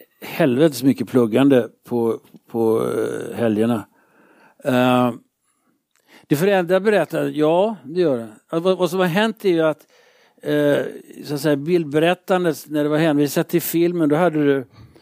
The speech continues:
de här högbudgetfilmerna och sen så hade du alla de här mellanbudgetfilmerna som var mellan,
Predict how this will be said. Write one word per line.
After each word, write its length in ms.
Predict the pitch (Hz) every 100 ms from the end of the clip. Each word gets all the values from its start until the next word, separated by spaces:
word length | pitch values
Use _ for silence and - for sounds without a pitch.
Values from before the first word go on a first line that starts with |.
| _ _
de 100 | 127
här 140 | 127
högbudgetfilmerna 1600 | 120 147 131 107 123 120 - 117 117 107 104 131 123 123 135 139
och 80 | 139
sen 160 | 139
så 80 | 123
hade 160 | 160 151
du 60 |
alla 240 | 156 151 143
de 80 |
här 60 | 143
mellanbudgetfilmerna 1200 | 139 156 127 127 117 123 117 - 156 165 170 160
som 160 | 127 139
var 140 | 127
mellan, 420 | 120 120 117 117